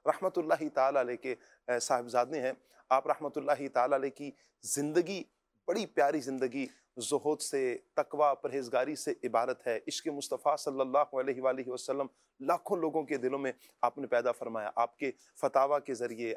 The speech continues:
آپ کے، آ، کتب کے ذریعے، آپ کے کلام کے ذریعے آج بھی لوگ نبی کریم صلی اللہ تعالیٰ علیہ وآلہ وسلم کے عشق میں اضافہ پاتے ہیں۔ جب بات کرتے ہیں اللہ پاک کی توحید کی، کمال، آ، دلال بھی دیتے ہیں۔ کبھی اشعار کی صورت میں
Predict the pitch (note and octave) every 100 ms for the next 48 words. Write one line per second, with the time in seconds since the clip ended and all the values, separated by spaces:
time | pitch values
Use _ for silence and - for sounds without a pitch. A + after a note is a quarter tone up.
0 | - B2+ - C#3 C3+ B2+ - - - B2
1 | A#2+ D#3 F3 B2+ D3 C3 B2+ B2+ A#2 B2+
2 | C3+ - D#3 - C3 D3 F3+ E3+ D3 B2+
3 | B2 A2+ _ _ B2 C3+ B2+ C#3 B2+ C3+
4 | C3 C#3+ C#3 - - C3+ C#3+ D3 D3 E3+
5 | E3+ D#3 C3+ C3 C#3+ - B2+ B2 C3+ B2+
6 | A#2+ B2 A#2+ A#2+ A#2 B2+ C3 B2 - -
7 | C#3 - C#3 B2+ _ - C3 C3 B2 C#3
8 | A#2+ A2 A#2 G#2+ - C3+ B2 - _ B2
9 | C3 D3+ - C#3+ D#3+ D3 C#3 B2+ C#3+ -
10 | C#3 D3 D3+ C#3+ - A#2+ C#3 E3+ - C#3
11 | - _ - C3 C#3 D3+ C#3+ C3 A#2 B2
12 | A#2 A#2+ B2 D3 C3+ B2 A#2 B2 A2+ B2
13 | - - - C#3 D3 C3+ - B2 D3 D#3+
14 | E3 - D3 D3 D3